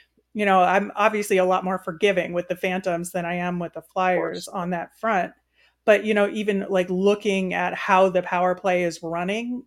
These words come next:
Speaker 1: it's, it's a lot better on the Phantoms. Now, different animal, but still, I just feel like there's, like, an organization to it and set plays that d-, just might not be there with the Flyers.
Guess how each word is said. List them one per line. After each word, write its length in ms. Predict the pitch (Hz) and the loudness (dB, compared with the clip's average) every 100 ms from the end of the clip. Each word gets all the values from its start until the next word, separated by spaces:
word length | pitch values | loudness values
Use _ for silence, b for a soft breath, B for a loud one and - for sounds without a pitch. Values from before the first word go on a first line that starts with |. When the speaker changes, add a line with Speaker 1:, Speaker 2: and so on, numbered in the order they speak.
| - | -4
Speaker 1:
it's, 260 | 208 - - | -4 -4 -2
it's 200 | 233 233 | 0 2
a 40 | |
lot 280 | 196 190 185 | 2 2 2
better 280 | 185 208 165 | 2 0 0
on 120 | 175 | -6
the 100 | 175 | -6
Phantoms. 580 | 180 185 185 175 180 - | -4 -4 -4 -8 -10 -6
Now, 220 | 196 - - - _ _ - | -6 -6 -14 -20 _ _ 0
different 280 | 262 240 | 2 2
animal, 480 | 214 202 180 160 - - | 2 2 -2 -4 -6 0
but 220 | 190 - | 0 0
still, 540 | - 220 185 185 180 b b b _ | -2 0 0 -2 -8 b b b _
I 120 | 208 202 | -4 -2
just 200 | 202 - | -2 0
feel 160 | 214 | 2
like 260 | 202 185 180 | 2 0 0
there's, 480 | 185 180 180 - - - | -2 -2 -6 -12 -14 -6
like, 200 | 175 180 | -6 -4
an 100 | 190 | -2
organization 800 | 196 190 185 175 175 175 175 175 | -2 0 -2 -2 -4 -4 -6 -6
to 240 | 190 170 | -4 -4
it 260 | 160 170 - | -4 -8 -6
and 340 | 190 175 175 185 | -4 -4 -6 -8
set 340 | - 190 - | -2 -2 -2
plays 440 | - 185 165 170 - | -4 -4 -4 -8 -4
that 160 | 175 _ _ - | -6 _ _ -8
d-, 180 | 185 - | -8 -8
just 280 | 190 180 196 | -6 -6 -2
might 220 | 180 175 | -2 -2
not 220 | 165 170 | -4 -8
be 100 | 170 | -10
there 180 | 175 - | -10 -10
with 120 | 196 196 | -12 -12
the 100 | 185 | -10
Flyers. 540 | 196 185 - - | -8 -8 -10 -16